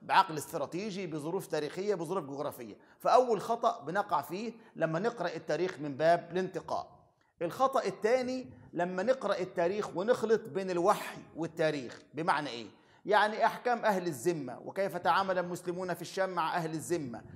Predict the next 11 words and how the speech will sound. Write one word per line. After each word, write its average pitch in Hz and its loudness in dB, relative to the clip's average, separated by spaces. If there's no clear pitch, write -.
والجزية، 151 2
وعلاقتنا 175 0
مع 170 4
الآخر 175 0
المختلف، 160 -2
وعلاقتنا 175 -4
مع 175 4
المسيحيين، 165 -6
وعلاقتنا 147 -8
مع 180 2
اليهود. 170 0